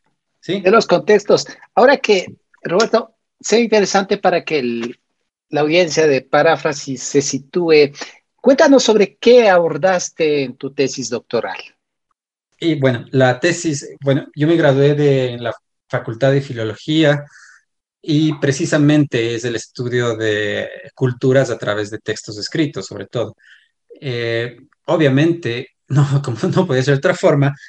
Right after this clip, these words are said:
Speaker 1: salió de la misma literatura. Entonces, mi tesis se llama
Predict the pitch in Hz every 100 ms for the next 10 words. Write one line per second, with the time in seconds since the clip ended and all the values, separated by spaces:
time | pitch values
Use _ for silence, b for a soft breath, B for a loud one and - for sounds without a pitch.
0 | B - 143 127 147 147 139 123 139 139
1 | 127 110 110 107 - 120 104 - 113 131
2 | 127 143 135 135 131 175 185 180 151 143
3 | 135 123 143 143 139 139